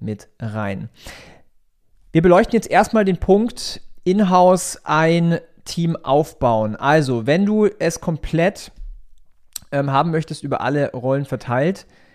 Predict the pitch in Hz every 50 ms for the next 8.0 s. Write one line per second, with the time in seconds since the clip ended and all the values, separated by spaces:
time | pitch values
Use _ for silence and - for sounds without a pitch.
0 | _ _ _ _ _ _ - 127 131 147 165 170 - - _ - - 151 151 -
1 | - - - - 127 139 156 - - 131 131 139 143 - - _ - 123 127 135
2 | 131 131 131 131 131 127 - - _ _ _ _ _ _ _ - - 160 156 151
3 | - - 135 143 - - - 131 127 135 151 156 143 - - 143 139 135 139 -
4 | - 135 135 139 101 120 123 120 - 110 123 123 123 117 - - - 120 120 113
5 | 117 - 98 110 104 101 107 110 - - - - 139 143 135 139 139 156 180 208
6 | 202 170 143 156 165 170 165 151 - - 131 160 170 - - - - - - -
7 | - - - - _ _ - - - _ - 131 131 131 - - 151 - 165 143